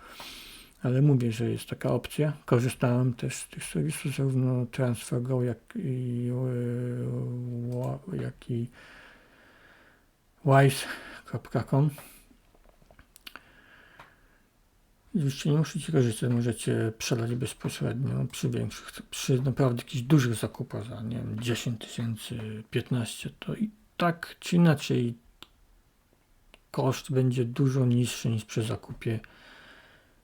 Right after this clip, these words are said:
e, srebra w Polsce.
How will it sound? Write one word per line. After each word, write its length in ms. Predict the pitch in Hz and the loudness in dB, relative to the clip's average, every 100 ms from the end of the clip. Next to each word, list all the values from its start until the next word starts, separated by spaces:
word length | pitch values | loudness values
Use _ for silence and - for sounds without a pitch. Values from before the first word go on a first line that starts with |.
| _ _ 151 | _ _ -8
e, 40 | 131 127 135 143 139 139 | -6 -4 -4 -4 -6 -8
srebra 720 | - - 135 117 113 117 110 - _ _ _ - _ | -8 -4 0 0 0 0 -2 -6 _ _ _ -20 _
w 200 | - - | -20 -6
Polsce. 440 | 123 107 - - | -2 -2 -4 -12